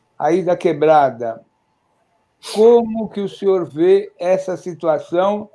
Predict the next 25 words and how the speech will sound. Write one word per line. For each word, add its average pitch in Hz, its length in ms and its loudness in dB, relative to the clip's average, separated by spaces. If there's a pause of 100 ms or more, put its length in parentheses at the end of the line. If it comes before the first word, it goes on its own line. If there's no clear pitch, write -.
(440)
e 165 100 0
agora 180 400 4
essa 190 280 4
pressão 185 580 -2
que 214 80 -4
a 185 100 2
Câmara 190 480 0
Municipal 180 1040 -2 (560)
pode 190 220 2
votar 180 380 0
um 180 100 -6
projeto 185 840 -2
de 185 180 -8
lei 190 600 -2 (760)
de 156 140 0
autoria 190 800 0
do 185 160 -4
Poder 180 640 -2
Executivo 208 1200 -8 (640)
para 180 180 4
que 196 140 -2
as 190 160 2
crianças 190 640 2
devam 185 520 2
voltar 170 640 -4